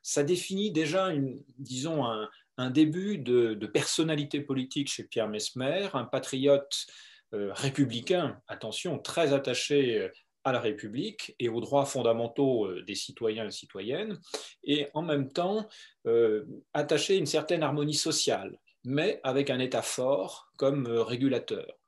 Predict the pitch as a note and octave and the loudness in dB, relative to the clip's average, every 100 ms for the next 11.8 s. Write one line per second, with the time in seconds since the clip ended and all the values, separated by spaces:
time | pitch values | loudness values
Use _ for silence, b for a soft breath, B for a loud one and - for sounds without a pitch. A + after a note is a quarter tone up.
0 | _ A2+ - D#3 F3 C#3 - F3+ C3+ A#2 | _ -8 2 2 2 -2 0 2 2 0
1 | C3 - B2+ C3+ A2+ G#2+ G#2+ A#2+ F#3+ G#3 | -2 -2 -2 0 0 0 0 0 -2 -4
2 | B B - - G#2+ A#2+ A2+ G#2 C#3 F#3+ | B B -14 -10 -10 -6 -4 -4 -4 -4
3 | - A#2 G#2 - C#4 - - G#2 G#2 A2 | -4 -4 -6 -4 -4 -2 -6 -6 -4 -4
4 | G2+ G#2 F#2+ C3+ A3+ D3 A2 - B B | -4 -6 -4 0 2 2 0 -4 B B
5 | - G#2+ A#2 B2 - - A2 - A#2 A2 | -6 -2 0 -2 -2 -6 -4 0 0 0
6 | G#2 - - - G2+ G#2+ D3+ G3+ B B | -4 -12 -14 -14 -8 -4 -2 -2 B B
7 | _ A2+ - E3+ D3 - C#3 C#3+ C#3+ B2+ | _ -8 0 0 0 0 0 0 -2 -2
8 | B2 A3 D#3 A#2 A2 G2+ G2+ F#2 - _ | -4 -4 -2 0 0 -2 -8 -10 -12 _
9 | B B B - F2+ A2+ G#3+ - C3+ A2 | B B B -4 -4 -2 -2 2 2 2
10 | - D#3+ E3+ A2+ G#2+ D3 C#3+ B2+ B2+ - | -2 -2 -2 -2 -2 -2 -2 -2 -4 -4
11 | A#3 F#3 G#2+ - G#2+ - - - | -2 0 0 -4 -6 -10 -14 -18